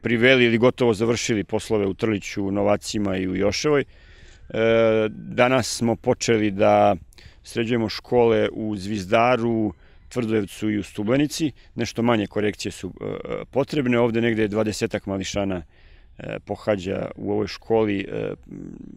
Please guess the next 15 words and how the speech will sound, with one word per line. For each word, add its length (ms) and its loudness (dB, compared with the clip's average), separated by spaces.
svoj 280 -2
program, 760 0
petnaest 480 -2
njih, 320 -4
e, 100 -12
e, 560 -6
osnovnu 460 -6
školu 400 0
od 80 -4
prvog 200 -4
do 60 -6
četvrtog 380 -6
razreda, 420 0
a 40 -4
pet, 500 -2